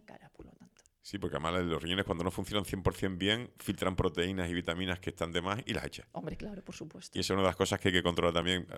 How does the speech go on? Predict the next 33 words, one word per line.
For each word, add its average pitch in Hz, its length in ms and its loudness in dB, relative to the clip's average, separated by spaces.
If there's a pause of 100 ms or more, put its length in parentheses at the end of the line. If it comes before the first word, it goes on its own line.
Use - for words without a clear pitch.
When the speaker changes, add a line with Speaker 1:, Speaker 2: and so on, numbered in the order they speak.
Speaker 2:
Vamos 143 240 4
a - 20 4
empezar 156 260 2
una 143 120 0
sección 127 340 -2
de 117 80 -2
medicina 101 400 -2
preventiva 101 540 0 (320)
Speaker 1:
Sí. 208 400 -2
Speaker 2:
a 101 80 4
través 110 180 8
de 113 80 4
un 117 80 2
doctor 110 280 6
que 101 80 4
está - 120 4
a 90 80 4
punto 101 240 2
ya 98 220 6
de 85 360 2
dejar 85 300 -2
de 87 80 -2
ser 90 300 4
el 80 180 2
doctor 78 300 -2
en 90 100 2
activo, 92 460 0 (360)
que 92 140 2
conoce, 90 340 0
ya 90 100 4
tiene 90 140 2
mucha 90 200 0
experiencia, 92 600 0